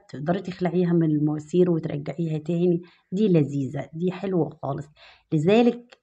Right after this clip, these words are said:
باقي الاماكن او باقي الشبابيك اللي في الصالة انا هعملهم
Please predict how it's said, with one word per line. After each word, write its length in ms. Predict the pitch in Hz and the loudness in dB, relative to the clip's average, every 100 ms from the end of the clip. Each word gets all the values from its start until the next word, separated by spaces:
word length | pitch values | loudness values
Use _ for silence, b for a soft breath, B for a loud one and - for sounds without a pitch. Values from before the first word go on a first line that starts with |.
| - | -6
باقي 420 | 165 196 - 170 | 2 4 4 2
الاماكن 760 | 165 165 160 170 190 190 160 | 4 4 2 2 0 4 2
او 160 | - 151 | 2 0
باقي 220 | 185 196 | 0 0
الشبابيك 520 | 180 - 165 170 175 | -4 -2 0 0 0
اللي 120 | 147 | -2
في 80 | 147 | -2
الصالة 500 | 165 - 226 226 - | -8 0 2 2 -2
انا 220 | 165 147 | -4 -4
هعملهم 500 | 139 147 165 165 160 | -4 -2 -2 -2 -2